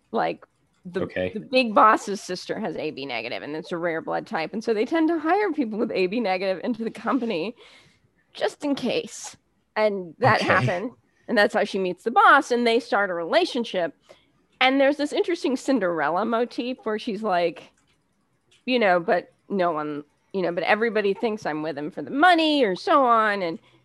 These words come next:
Speaker 1: there's a nice little speech with this woman who's like, "Do you think everybody just approved of Cinderella? Like, what are you asking for here?" So it's, it's kind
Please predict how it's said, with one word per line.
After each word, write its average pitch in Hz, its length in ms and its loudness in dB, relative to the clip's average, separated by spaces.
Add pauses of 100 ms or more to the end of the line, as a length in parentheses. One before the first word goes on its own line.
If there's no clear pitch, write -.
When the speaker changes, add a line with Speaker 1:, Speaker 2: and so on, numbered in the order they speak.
Speaker 1:
there's 208 180 2
a 202 40 2
nice - 280 2
little 175 160 -2
speech 170 360 -6
with 165 120 -8
this 175 160 -8
woman 175 240 -4
who's 196 160 -4
like, 175 160 -4
"Do 180 80 -12
you 233 60 -4
think 262 180 -2
everybody 196 520 -2
just 214 220 -8
approved 180 480 -6
of 160 120 -12
Cinderella? 165 920 -4
Like, 180 280 -2
what 190 180 0
are 214 40 0
you 214 120 0
asking 185 480 -2
for 170 180 -6
here?" 165 240 -6
So 370 140 -6
it's, 370 200 -6
it's 370 200 -8
kind 523 240 0